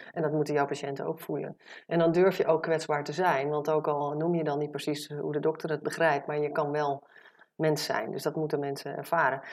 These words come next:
En vast hiervan uit, toch, van hoe jij bent, eh,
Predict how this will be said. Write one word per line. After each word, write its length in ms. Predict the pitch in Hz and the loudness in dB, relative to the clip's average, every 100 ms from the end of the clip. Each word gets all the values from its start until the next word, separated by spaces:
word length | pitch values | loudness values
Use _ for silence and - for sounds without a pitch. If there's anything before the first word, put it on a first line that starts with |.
| - - - | -14 -14 0
En 320 | 196 190 190 - | 6 8 8 2
vast 340 | - 233 220 - | 6 8 8 6
hiervan 460 | 208 240 214 185 | 2 2 2 2
uit, 380 | 180 196 208 - | 4 6 6 4
toch, 200 | 226 220 | 2 2
van 180 | - 180 | -2 2
hoe 200 | 180 185 | 6 8
jij 240 | 185 196 | 8 8
bent, 440 | 170 175 226 - - | 6 4 4 0 -6
eh, 360 | 185 180 180 | -2 0 0